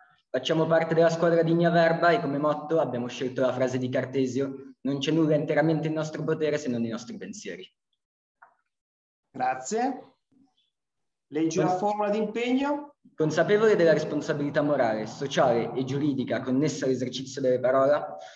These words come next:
Speaker 1: sicuro della forza dell'eloquenza che deve essere unita all'onestà e alla saggezza, mi impegno a disputare con lealtà, onore, diligenza e competenza,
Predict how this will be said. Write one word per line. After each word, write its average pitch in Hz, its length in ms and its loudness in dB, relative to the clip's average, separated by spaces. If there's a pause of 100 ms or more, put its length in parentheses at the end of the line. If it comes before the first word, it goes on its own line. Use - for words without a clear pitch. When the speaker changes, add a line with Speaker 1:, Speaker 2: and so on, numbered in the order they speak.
(300)
Speaker 1:
sicuro 160 580 2
della 139 240 2
forza 170 340 0
dell'eloquenza 139 720 -2
che 131 120 -4
deve 139 200 0
essere 147 320 0
unita 151 200 -2
all'onestà 135 520 -2
e 123 60 0
alla 127 120 -2
saggezza, 139 840 -4
mi 139 100 -2
impegno 147 380 2
a - 20 -2
disputare 127 520 -2
con 131 200 -2
lealtà, 139 800 -2
onore, 165 540 2
diligenza 151 600 -2
e 156 40 0
competenza, 113 760 -8